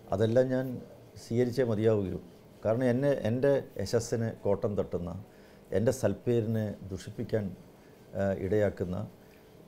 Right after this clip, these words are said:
നടപടികളുമായിട്ട് ചിലർ മുതിർന്നപ്പോൾ എനിക്ക് കൈയും കെട്ടി നോക്കി നിൽക്കാനാവില്ല. രണ്ട് കൂട്ടർ തമ്മിലുള്ള തർക്കം, ആ രണ്ട് കൂട്ടർ തമ്മിൽ ഉള്ള തർക്കത്തെ കേസിൽ എ-,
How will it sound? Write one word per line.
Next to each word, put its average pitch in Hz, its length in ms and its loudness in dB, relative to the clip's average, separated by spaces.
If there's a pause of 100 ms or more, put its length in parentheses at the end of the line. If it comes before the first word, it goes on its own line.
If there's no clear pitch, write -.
(300)
നടപടികളുമായിട്ട് 127 800 6 (120)
ചിലർ 120 220 6 (520)
മുതിർന്നപ്പോൾ 113 520 2 (380)
എനിക്ക് 107 260 -2
കൈയും 123 200 6
കെട്ടി 143 240 0
നോക്കി 123 200 -4
നിൽക്കാനാവില്ല. 117 500 0 (720)
രണ്ട് 120 380 8
കൂട്ടർ 156 240 4 (100)
തമ്മിലുള്ള 120 340 4 (100)
തർക്കം, 85 300 -2 (320)
ആ 101 80 0 (120)
രണ്ട് 143 280 2
കൂട്ടർ 151 320 -2
തമ്മിൽ 135 220 -2 (380)
ഉള്ള 117 200 0
തർക്കത്തെ 113 340 -2 (140)
കേസിൽ 110 320 0 (380)
എ-, - 80 -6